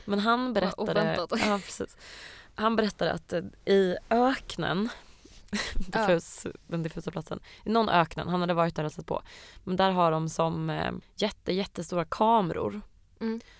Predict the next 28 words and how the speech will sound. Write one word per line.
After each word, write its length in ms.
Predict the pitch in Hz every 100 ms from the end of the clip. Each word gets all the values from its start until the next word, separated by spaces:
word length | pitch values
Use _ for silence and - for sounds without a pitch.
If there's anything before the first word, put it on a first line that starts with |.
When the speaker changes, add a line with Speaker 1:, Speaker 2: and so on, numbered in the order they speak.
| _
Speaker 1:
som 460 | - - 160 160 151 -
om 280 | - 170 165 160 160
nätterna 640 | 170 180 _ - 156 160 160 - -
liksom 580 | - 151 151 147 151 156 - _
vänds 640 | 160 170 160 147 147 -
mot 400 | 156 143 - - -
himlen 680 | 165 151 147 156 147 - 147 _
och 120 | 151
bara, 400 | 156 139 - 151 - _ _ _ _
eh, 360 | - 151 - -
tar 160 | - 165
in 280 | - 151 143
ljus, 540 | 147 160 165 - - _ _
typ. 120 | -
Speaker 2:
Ja. 120 | 214 -
Speaker 1:
Och 100 | -
man 120 | 160
har 80 | 156
ju 60 | 147
det 280 | 151 - 147
i 80 | 147
öknen 320 | 147 - 147
då 80 | -
för 120 | -
att 60 |
där 220 | - - -
inte 220 | - 147
finns 380 | 147 - - -